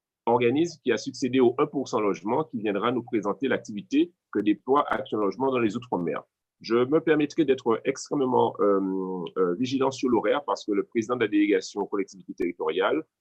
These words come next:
euh, n'a qu'une heure, euh, et donc il ne faudrait pas que nous puissions, euh, déborder. Monsieur le député Philippe Dunoyer, chers collègues, les parlementaires sont certainement les personnes les mieux placées pour évoquer les sujets de société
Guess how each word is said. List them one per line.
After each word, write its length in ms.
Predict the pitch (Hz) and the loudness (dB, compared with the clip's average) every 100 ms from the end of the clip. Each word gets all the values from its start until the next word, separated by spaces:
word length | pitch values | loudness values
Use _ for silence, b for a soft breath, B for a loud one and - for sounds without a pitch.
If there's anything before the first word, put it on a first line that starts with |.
| _ 85 | _ -2
euh, 260 | 82 80 | 2 0
n'a 160 | 90 92 | 0 -4
qu'une 240 | - 107 | -2 2
heure, 300 | 101 123 165 - _ - | 4 4 0 -10 _ -2
euh, 140 | 80 | 0
et 80 | 78 | 0
donc 200 | 78 85 | -2 -6
il 80 | 85 | -4
ne 80 | 85 | -6
faudrait 320 | - 82 80 - | -4 -4 -4 -2
pas 140 | 113 | -4
que 100 | 120 | -2
nous 140 | 87 | -6
puissions, 500 | - 92 - 123 - - 85 | -6 -12 -4 -2 -2 -4 -4
euh, 240 | 80 80 | -2 -4
déborder. 800 | 85 104 95 92 87 _ - 67 _ _ _ _ _ | 0 -2 2 0 0 _ -8 -8 _ _ _ _ _
Monsieur 280 | 110 123 208 | -4 4 6
le 60 | 196 | 6
député 380 | 202 170 185 | 4 4 2
Philippe 200 | 180 170 | 4 -2
Dunoyer, 400 | 156 156 131 131 | 0 2 4 4
chers 220 | 151 143 131 | 2 0 0
collègues, 380 | 101 87 127 | 2 2 2
les 80 | 127 | -2
parlementaires 720 | 135 139 160 165 143 156 170 | -2 0 2 0 0 2 2
sont 220 | - 123 123 _ _ _ | 0 -6 -8 _ _ _
certainement 600 | - - 196 151 123 139 | -6 0 2 2 2 2
les 100 | 131 | 0
personnes 440 | 123 107 - 131 123 | 0 -2 0 -2 0
les 100 | 107 | 2
mieux 180 | 160 | 2
placées 380 | 202 143 117 - | 2 -2 0 -2
pour 180 | - 113 | 0 -2
évoquer 300 | 104 101 135 | 0 -2 0
les 100 | 113 | 0
sujets 320 | 113 104 127 | -2 0 2
de 80 | 104 | 2
société 720 | - 151 - - - 107 - | -4 -6 -4 -6 0 0 0